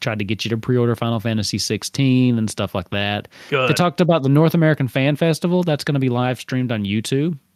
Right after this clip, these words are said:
Speaker 1: They didn't, you know, more details to come, but that'll be interesting.
Speaker 2: Where is that?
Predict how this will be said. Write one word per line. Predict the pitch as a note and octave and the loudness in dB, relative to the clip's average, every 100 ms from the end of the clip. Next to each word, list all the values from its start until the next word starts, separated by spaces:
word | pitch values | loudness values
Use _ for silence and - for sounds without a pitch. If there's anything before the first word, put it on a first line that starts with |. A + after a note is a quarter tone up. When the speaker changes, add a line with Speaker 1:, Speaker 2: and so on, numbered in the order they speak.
| _ | _
Speaker 1:
They | A#2+ | -4
didn't, | A#2 A#2 A2 | -2 -4 -4
you | A2+ | -4
know, | G#2+ | -2
more | G#2+ A#2+ | 0 0
details | A#2+ A#2 A#2+ A2 | 0 -2 -4 -4
to | G#2+ | -4
come, | - B2 A#2 | -2 -2 0
but | G#2 F#2+ | -2 -2
that'll | A#2+ D3 | -2 0
be | A2 | -2
interesting. | - G2+ - A2+ - G#2+ B2 - | -2 -4 -4 -6 -4 -4 -4 -2
Speaker 2:
Where | G3 E4 | -2 0
is | G#3 A3 | 0 0
that? | B2+ G#2 G2 | -2 -4 -6